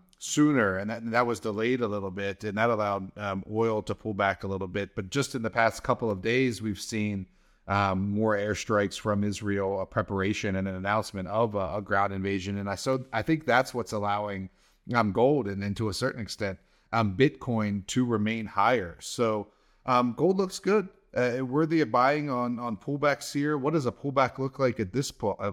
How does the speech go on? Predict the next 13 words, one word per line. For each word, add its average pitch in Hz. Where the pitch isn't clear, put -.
point? 92
Um, 95
right 117
now, 101
like, 95
in 98
the 98
next 101
week, 110
a 95
pullback 101
looks -
like 98